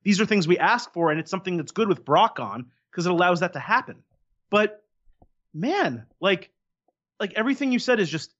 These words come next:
was nails on this, particularly because they're booking for this other show in Australia. And I don't mind them doing it,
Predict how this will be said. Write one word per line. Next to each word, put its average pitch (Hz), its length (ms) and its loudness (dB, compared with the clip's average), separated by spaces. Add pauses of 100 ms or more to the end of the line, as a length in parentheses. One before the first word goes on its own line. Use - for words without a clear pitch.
(140)
was 165 220 -4
nails 185 360 2
on 123 160 -2
this, 104 240 -12 (400)
particularly 233 680 2
because 160 500 0 (1080)
they're 254 100 -2
booking 285 380 0
for - 160 -4
this 202 240 -4 (280)
other 240 220 2
show 226 320 0
in 202 80 0
Australia. 175 720 -2
And 185 120 -6
I 247 80 2
don't 294 200 0
mind 180 520 -2
them 180 340 -6
doing 170 320 -2
it, - 180 -2